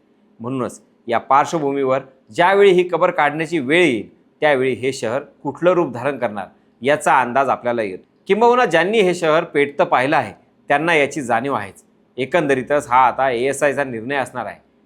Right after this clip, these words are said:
पण या एकूण वादावर तुमचं मत काय, हे आम्हाला कमेंट बॉक्सच्या माध्यमातून कळवायला विसरू नका.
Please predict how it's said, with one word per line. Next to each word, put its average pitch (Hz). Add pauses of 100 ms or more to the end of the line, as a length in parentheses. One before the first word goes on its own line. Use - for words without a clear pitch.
(140)
पण 120
या 120
एकूण 113
वादावर 147
तुमचं 139
मत 127 (100)
काय, 82 (320)
हे 151
आम्हाला 160
कमेंट 165
बॉक्सच्या 151
माध्यमातून 127
कळवायला 123
विसरू 113
नका. -